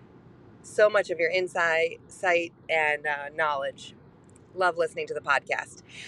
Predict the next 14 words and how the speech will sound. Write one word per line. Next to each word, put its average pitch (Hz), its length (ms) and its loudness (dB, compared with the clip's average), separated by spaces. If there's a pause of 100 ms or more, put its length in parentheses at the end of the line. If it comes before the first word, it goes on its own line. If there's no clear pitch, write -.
I 196 80 4
do 240 220 2
have 381 160 2
a 359 80 4
specific 285 640 0
question. 170 640 2 (400)
Um, 185 280 0
it's 202 160 -4
about 247 320 2
astral 277 720 0
travel 240 680 -2
and 196 180 -8
lucid 226 340 -6
dreaming. 220 600 -6